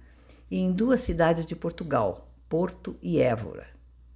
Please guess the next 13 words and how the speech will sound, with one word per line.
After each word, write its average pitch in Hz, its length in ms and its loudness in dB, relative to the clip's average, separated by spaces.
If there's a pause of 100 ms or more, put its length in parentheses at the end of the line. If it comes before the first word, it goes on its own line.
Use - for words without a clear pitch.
(800)
Fica 311 360 -4
aqui 240 220 -2
o 262 60 -2
convite 180 560 0
para - 140 -8
que 170 100 -10
vocês 170 280 -6
conheçam 170 400 0
o 170 40 -6
Espaço 156 460 -4
Nise 156 340 -2
da - 120 -2
Silveira, 135 680 0